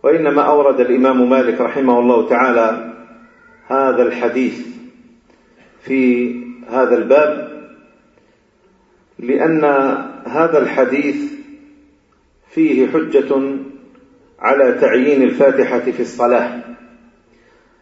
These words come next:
لأنه صلى الله عليه وسلم قال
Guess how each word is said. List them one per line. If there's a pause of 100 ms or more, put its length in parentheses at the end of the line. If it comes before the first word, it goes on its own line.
(180)
لأنه
صلى
الله
عليه
وسلم
قال